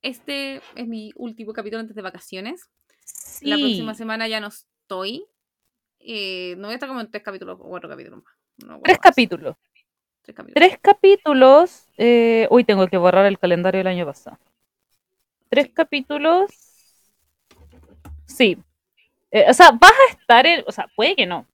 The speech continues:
Speaker 2: depende, sí, porque no vamos a poder hacer sábado el, el, el episodio del cuatro de febrero, porque ese es el día que vamos a ir al cine.
Speaker 1: Ah, pero
Speaker 2: Así
Speaker 1: podríamos ir
Speaker 2: que
Speaker 1: un domingo, pues.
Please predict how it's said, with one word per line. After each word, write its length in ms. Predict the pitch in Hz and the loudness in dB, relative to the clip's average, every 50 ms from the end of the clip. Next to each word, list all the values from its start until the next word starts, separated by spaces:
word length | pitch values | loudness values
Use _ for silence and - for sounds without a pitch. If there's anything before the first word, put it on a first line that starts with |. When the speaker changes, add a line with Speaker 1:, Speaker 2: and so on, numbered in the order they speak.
| _ - | _ -6
Speaker 2:
depende, 340 | 190 185 202 226 226 196 | -4 -2 -2 -4 -4 -6
sí, 120 | - - 220 196 - | -8 -8 -8 -8 -8
porque 340 | - - - 214 202 - _ _ _ _ _ _ _ _ _ _ - | -10 -8 -6 -6 -6 -6 _ _ _ _ _ _ _ _ _ _ -2
no 220 | 220 240 262 302 | 2 2 2 4
vamos 280 | 339 349 330 339 302 311 | 2 0 0 2 2 0
a 60 | - | 0
poder 300 | - 220 220 247 294 302 | 2 0 0 2 2 2
hacer 340 | 330 320 - 302 269 277 262 | 0 -2 -2 -2 -2 -2 -2
sábado 560 | - - - 240 233 233 233 226 214 220 220 214 | -4 -2 0 2 2 4 2 2 0 0 -4 -4
el, 260 | 208 208 214 208 185 _ _ _ | -4 -6 -8 -12 -14 _ _ _
el, 260 | - 214 214 202 185 _ _ _ _ _ _ _ _ _ _ _ _ _ _ _ | -12 -12 -10 -12 -14 _ _ _ _ _ _ _ _ _ _ _ _ _ _ _
el 340 | - 214 202 202 202 202 196 | -6 -6 -6 -6 -6 -8 -8
episodio 680 | 196 190 - 196 - _ 220 208 214 214 202 196 202 196 | -8 -10 -12 -18 -12 _ -6 -6 -4 -4 -2 -2 -2 -2
del 280 | 196 196 190 190 185 - _ _ | -2 -2 -4 -8 -10 -16 _ _
cuatro 280 | - 208 208 214 214 | -4 -4 -2 -4 -8
de 60 | 208 - | -8 -8
febrero, 560 | 247 240 233 220 180 156 247 208 208 277 - _ _ _ _ _ _ _ _ _ _ _ - | -6 -6 -4 -4 -4 -4 -4 -6 -6 -8 -12 _ _ _ _ _ _ _ _ _ _ _ -20
porque 200 | 185 _ _ 165 | -20 _ _ -20
ese 140 | - _ 196 | -20 _ -18
es 40 | 202 | -18
el 80 | 180 | -18
día 180 | 156 _ 120 - 95 _ _ _ | -16 _ -18 -18 -18 _ _ _
que 60 | - 147 | -20 -20
vamos 200 | 143 120 _ _ | -20 -20 _ _
a 40 | |
ir 80 | _ 120 | _ -20
al 80 | 120 - _ _ _ _ _ | -20 -20 _ _ _ _ _
cine. 1040 | 175 165 _ _ _ _ _ _ _ _ 156 _ _ _ _ 139 139 _ _ _ _ _ _ _ _ _ _ _ _ | _ _ _ _ _ _ _ _ _ _ _ _ _ _ _ _ -20 _ _ _ _ _ _ _ _ _ _ _ _
Speaker 1:
Ah, 140 | 220 247 | -14 -14
pero 80 | 262 285 | -12 -12
Speaker 2:
Así 40 | 262 | -14
Speaker 1:
podríamos 260 | 240 240 254 254 254 | -12 -10 -10 -6 -2
ir 60 | 254 220 | -2 -2
Speaker 2:
que 40 | |
Speaker 1:
un 40 | 180 | -2
domingo, 280 | 226 233 254 277 294 269 | -4 -8 -14 -18 -20 -20
pues. 180 | - - 226 | -20 -20 -20